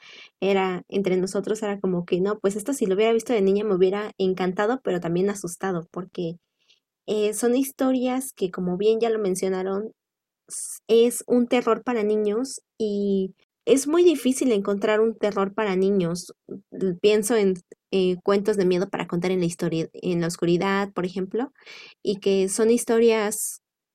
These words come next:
que se quedan mucho en la literatura, que se quedan mucho en, en algo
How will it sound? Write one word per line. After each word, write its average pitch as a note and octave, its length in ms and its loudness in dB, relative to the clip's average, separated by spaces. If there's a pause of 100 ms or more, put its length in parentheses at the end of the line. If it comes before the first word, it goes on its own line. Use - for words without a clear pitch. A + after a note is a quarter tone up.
(160)
que A3 120 2
se G#3 160 0
quedan G#3+ 340 2
mucho A3 340 2
en A3 80 0
la G3 100 0
literatura, F3+ 580 -2
que F#3 100 -6
se F3 120 -6
quedan G#3+ 220 -4
mucho G#3 340 -4
en, E3+ 360 -2 (640)
en F3 460 -2 (160)
algo F#3+ 720 2